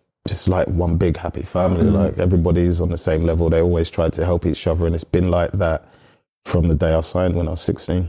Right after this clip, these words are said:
Speaker 2: Yeah, 'cause you, and you didn't sign for the City of now, did you, when you came back? That was just before
Speaker 1: It was
Speaker 2: the takeover,
Speaker 1: forty-eight hours
Speaker 2: yeah.
Speaker 1: before. Should have
Speaker 2: Exactly,
Speaker 1: left it a
Speaker 2: yeah.
Speaker 1: bit later, shouldn't I?
Speaker 2: <laughs>
Speaker 1: Wish
Speaker 2: Yeah.
Speaker 1: the transfer window was for two days now. <laughs> Um, I didn't, there was rumours about it, but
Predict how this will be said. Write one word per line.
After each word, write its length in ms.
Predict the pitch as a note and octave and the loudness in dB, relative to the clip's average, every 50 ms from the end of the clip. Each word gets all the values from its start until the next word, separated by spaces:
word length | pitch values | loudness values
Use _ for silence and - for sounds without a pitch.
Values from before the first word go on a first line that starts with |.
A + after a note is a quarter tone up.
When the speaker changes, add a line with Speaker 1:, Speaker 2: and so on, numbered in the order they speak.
| E2 - | -6 -6
Speaker 2:
Yeah, 360 | - G2+ G2+ G2+ G2 G2 G2 G#2 - - | 0 2 2 2 2 2 0 -2 -4 -2
'cause 120 | - G2 | 0 2
you, 100 | A#2+ - - | 2 4 4
and 160 | B2 A#2 B2 | 4 4 4
you 80 | C3+ D3 | 4 4
didn't 240 | D3+ B2 A#2 - | 4 2 2 0
sign 420 | - - B2 A2+ A#2 A2+ G#2+ G2+ G2+ | 0 0 2 2 2 2 2 0 -2
for 480 | F#2+ - - G#2+ G2+ G2 G2 F#2+ - - - | -2 0 2 2 4 2 2 0 -2 -6 -8
the 80 | - F#2 | -8 -4
City 420 | - - G2 - - G2 F#2 D#2+ - | -4 -4 -6 -4 -4 -4 -4 -4 -4
of 100 | F#2 - | -4 -2
now, 320 | G2+ G2+ G2 F#2+ F2+ F2 | -2 -2 -2 -2 -2 -4
did 160 | F#2 G2+ F2 | -4 -4 -4
you, 80 | G2 F#2 | -4 -4
when 140 | F2+ F#2 G2 | -4 -4 -4
you 60 | F#2+ | -4
came 180 | - - G2 F#2 | -4 -4 -4 -2
back? 200 | F#2 G#2 G2+ - | -2 -4 -4 -4
That 100 | G2 G2+ | -4 -6
was 80 | - G#2 | -6 -6
just 200 | - A2 - - | -6 -6 -6 -6
before 480 | - F#2+ - - G#2 G2 G2 F#2+ F#2+ - - - - - - | -8 -10 -6 -4 -2 -2 -2 -2 -4 -6 -8 -14 -12 -4 0
Speaker 1:
It 60 | A2 | 0
was 140 | G2+ F#2+ - | 0 0 2
Speaker 2:
the 60 | G#2 | 2
takeover, 40 | G#2+ | 2
Speaker 1:
forty-eight 340 | G2 G2 G2+ G2 F#2+ F#2 - | 2 4 2 2 2 0 0
hours 300 | G2 F#2+ F#2 F2+ F2+ G2 | 0 0 0 0 0 -2
Speaker 2:
yeah. 40 | |
Speaker 1:
before. 380 | F#2+ F2 - - G2 F#2 F2 E2 | -4 -4 -4 -4 -4 -4 -4 -6
Should 80 | E2 - | -6 -4
have 100 | - A2+ | -2 -2
Speaker 2:
Exactly, 160 | G#2 A#2 B2 | 0 2 2
Speaker 1:
left 140 | C3 B2 A#2 | 2 2 2
it 60 | G#2+ | 2
a 40 | A2 | 2
Speaker 2:
yeah. 60 | - | 2
Speaker 1:
bit 120 | A2 G#2 | 0 0
later, 280 | A2+ A#2 A#2 G#2+ G2+ - | 0 -2 -2 -2 -2 -2
shouldn't 420 | - A2+ G#2+ - - F#2+ F2 - | 0 0 0 0 0 0 0 0
I? 280 | F#3 - - - F3 C#3+ | 0 -2 0 0 0 2
Speaker 2:
<laughs> 60 | C#3 | 4
Speaker 1:
Wish 120 | - D3+ | 4 4
Speaker 2:
Yeah. 100 | D#3+ D3+ | 4 2
Speaker 1:
the 60 | C3+ C3+ | 2 0
transfer 320 | D3 A#2+ G#2+ G#2 - A2+ | -2 -4 -4 -4 -2 -2
window 240 | G#2 G#2+ G#2+ G#2+ G#2 | 0 0 0 0 0
was 200 | G2+ G2+ F#2+ - | 0 0 0 0
for 200 | G#2+ A2 - G2+ G2 - | 0 2 2 0 0 0
two 160 | B2+ C#3+ C3+ | 0 0 2
days 160 | A2+ A#2 A2 | 2 2 2
now. 600 | - A2+ G#2+ G#2 C#3 E3 D#3+ D#3 B2+ - - B2 - | 2 0 0 0 0 0 0 0 -2 -2 -4 -4 -2
<laughs> 40 | |
Um, 160 | - C3 B2+ C3+ | -2 0 0 0
I 60 | C#3 D3 | 0 2
didn't, 360 | C#3 D#3+ C#3 C#3 - - - - - - _ _ _ - | 2 0 0 -2 -4 -6 -12 -20 -20 -20 _ _ _ -4
there 80 | - C#3+ | 0 0
was 200 | D#3+ F3+ D3+ A2+ | 2 2 2 2
rumours 380 | B2 C3 C3+ C3+ C#3 D3 C3 C#3+ | 0 0 0 0 0 0 0 0
about 340 | B2+ G#2 C#3 D3 D3 B2 | 0 0 0 0 0 0
it, 240 | D3 D#3+ E3+ E3 - - - - - - - | 0 0 -2 -4 -6 -12 -20 -20 -18 -6 -2
but 320 | A#2+ A#2 A2+ - - - | 0 0 0 0 -2 -6